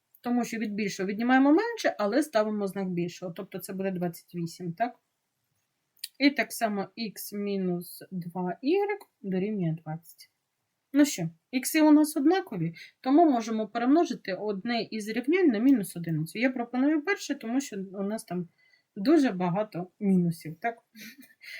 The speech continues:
Так, поїхали, у нас буде мінус ікс. Далі міняємо знак на протилежний, вісім ігрек дорівнює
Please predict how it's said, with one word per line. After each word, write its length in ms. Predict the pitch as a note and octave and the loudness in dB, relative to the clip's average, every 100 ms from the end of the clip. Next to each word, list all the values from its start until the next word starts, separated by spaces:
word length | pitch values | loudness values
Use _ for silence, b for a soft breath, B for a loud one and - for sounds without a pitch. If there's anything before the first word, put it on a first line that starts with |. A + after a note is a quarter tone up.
| B _ | B _
Так, 280 | G#3+ F#3+ - | -2 -2 0
поїхали, 460 | B3+ A3 G3 F#3 F#3 | 0 0 -2 -4 -4
у 60 | |
нас 240 | G3 G#3+ - | -4 -6 -8
буде 180 | F#3 F#3 | -4 -2
мінус 480 | A#3 E4 G3+ - | 2 2 2 -2
ікс. 440 | D#3 F#3+ - - _ _ b b b - | -10 -10 -14 -20 _ _ b b b 4
Далі 320 | A3+ G3+ F3 | 6 6 4
міняємо 460 | F#3 G#3+ G3+ F#3+ F3+ | 0 0 0 0 -2
знак 200 | F#3 F3 | -6 -8
на 100 | F3 | -8
протилежний, 600 | E3 E3+ F3 E3 E3+ E3+ | -8 -8 -6 -4 -2 -2
вісім 480 | A#3+ D#4 - E3 D#3 | -2 -4 -4 -6 -6
ігрек 500 | E3+ D#3 D3+ D#4 - - | -6 -6 -4 -6 -8 -8
дорівнює 520 | F#3+ F3+ C#4+ C4+ | -6 0 2 2